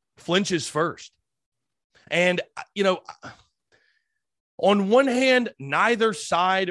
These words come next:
really, especially the Gamecocks, you don't have anything to lose, right? So will we see an aggressive game plan, taking a bunch of shots, um, you know, being really aggressive early in play calling and the risk you take and all that?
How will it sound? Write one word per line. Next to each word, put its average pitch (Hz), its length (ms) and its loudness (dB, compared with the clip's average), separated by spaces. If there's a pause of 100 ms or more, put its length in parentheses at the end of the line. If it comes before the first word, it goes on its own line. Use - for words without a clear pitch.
really, 160 400 0
especially 180 440 -4
the 160 40 -8
Gamecocks, 151 520 -2
you 151 80 -4
don't 180 180 -2
have 165 120 -4
anything 147 260 -8
to 120 60 -8
lose, 101 360 -12
right? 139 200 2
So 147 480 -2
will 196 300 2
we 233 140 0
see 214 220 -8
an 185 60 -4
aggressive 147 600 -2
game 147 280 -4
plan, 135 360 -4
taking 160 380 -6
a 151 40 -4
bunch 143 280 -4
of 127 60 -10
shots, 131 640 -2 (280)
um, 123 480 0 (840)
you 156 80 -6
know, 160 100 0
being 170 320 -2
really 175 240 2
aggressive 143 520 -4
early 139 300 -4
in 123 120 -10
play 131 260 -4
calling 131 500 -2
and 110 100 -10
the 107 60 -10
risk 127 420 -6
you 131 60 -8
take 127 320 -6
and 131 80 -8
all 123 180 -2
that? 123 220 -4